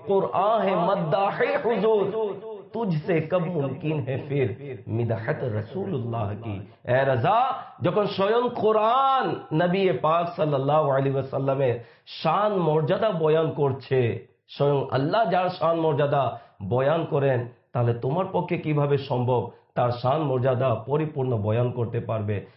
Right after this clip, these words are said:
আসলে নবী পাক সাল্লাল্লাহু আলাইহি ওয়াসাল্লামের শান মর্যাদা সাধারণ মানুষ পরিপূর্ণ করতেই পারে না। নবী পাক সাল্লাল্লাহু আলাইহি ওয়াসাল্লামের শান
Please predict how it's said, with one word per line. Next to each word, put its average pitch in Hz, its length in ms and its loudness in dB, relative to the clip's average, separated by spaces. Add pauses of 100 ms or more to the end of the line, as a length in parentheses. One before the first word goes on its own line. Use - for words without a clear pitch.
(100)
আসলে 131 460 0
নবী 117 340 0
পাক 127 380 0
সাল্লাল্লাহু 120 380 2
আলাইহি 120 220 0
ওয়াসাল্লামের 127 560 0 (300)
শান 233 540 0
মর্যাদা 175 640 2 (220)
সাধারণ 151 500 2
মানুষ 147 460 2 (840)
পরিপূর্ণ 139 540 0
করতেই 123 420 -2
পারে 113 300 0
না। 107 280 0 (220)
নবী 131 320 2
পাক 131 360 0
সাল্লাল্লাহু 120 520 2
আলাইহি 120 200 2
ওয়াসাল্লামের 143 920 0
শান 180 560 0